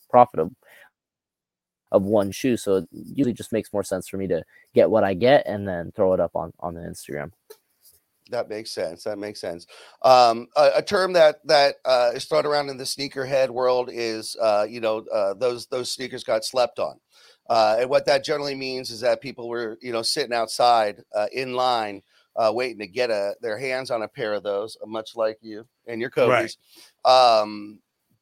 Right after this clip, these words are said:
Speaker 2: do you find yourself sleeping on shoes, or are you pretty much sitting back, letting the market kind of fend for itself and then coming in after that?
Speaker 1: I think that, you know,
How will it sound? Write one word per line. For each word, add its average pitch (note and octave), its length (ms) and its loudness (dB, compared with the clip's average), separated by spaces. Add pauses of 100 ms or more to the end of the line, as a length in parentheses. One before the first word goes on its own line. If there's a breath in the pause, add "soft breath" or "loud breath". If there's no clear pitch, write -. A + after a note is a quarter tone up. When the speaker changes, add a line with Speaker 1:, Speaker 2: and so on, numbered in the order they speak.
Speaker 2:
do D#3 100 -12
you D3+ 300 -6
find F#3 360 6
yourself F#3+ 420 4
sleeping F3+ 360 -4
on E3+ 120 0
shoes, F3+ 580 -6
or C#3+ 200 0
are C#3 80 2
you D3 180 -8
pretty D3+ 260 -10
much D3 220 -4
sitting D3 340 -10
back, C#3 340 2 (440 soft breath)
letting C#3 240 0
the C3+ 80 -2
market C#3 480 -2
kind C3+ 220 -2
of B2+ 80 -10
fend C3+ 280 -8
for C3+ 140 -6
itself B2+ 440 -2
and B2 120 -10
then B2 120 -10
coming B2+ 300 -8
in A#2+ 140 -10
after A2+ 400 -4
that? E2+ 200 -8 (1700)
Speaker 1:
I A#2 160 2
think B2+ 380 -4
that, A2 340 4 (840)
you A2 100 -6
know, F#2 300 -6